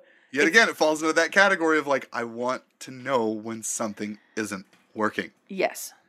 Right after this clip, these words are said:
Speaker 1: I want to know. It's wh-, you know, it falls into that category of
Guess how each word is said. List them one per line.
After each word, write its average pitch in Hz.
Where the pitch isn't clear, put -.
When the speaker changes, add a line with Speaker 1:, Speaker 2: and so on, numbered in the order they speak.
Speaker 1:
I 113
want 117
to 135
know. 131
It's 110
wh-, 117
you 123
know, 117
it 113
falls 117
into 127
that 131
category 131
of 107